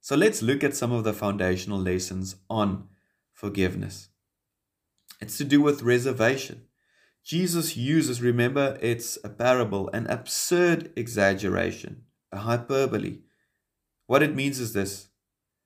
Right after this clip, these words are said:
forgive your brother and sister beyond your ability to keep track.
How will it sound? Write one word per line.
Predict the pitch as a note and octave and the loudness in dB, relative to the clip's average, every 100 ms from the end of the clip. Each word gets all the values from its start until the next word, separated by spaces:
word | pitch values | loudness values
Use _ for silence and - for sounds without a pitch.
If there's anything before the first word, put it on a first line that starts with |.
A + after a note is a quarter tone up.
| _ | _
forgive | - A#2 C3 D#3+ E3+ | -8 -2 4 4 4
your | F3 | 2
brother | - G#2+ F#2 F#2+ F#2+ - | 4 4 4 2 -2 -4
and | A#2 | -6
sister | - G#2+ - A2 | -6 -10 -8 -8
beyond | A#2 B2+ A#2+ A#2+ C#3+ C3+ A#2 _ _ - | -6 -2 2 4 4 0 -6 _ _ -4
your | A#2+ G2+ | -2 -2
ability | G2+ G#2 F#2+ F#2+ F#2 - - | -4 -4 -2 -2 -4 -8 -10
to | G2+ | -12
keep | - G2+ G2+ | -10 -10 -8
track. | - - | -10 -12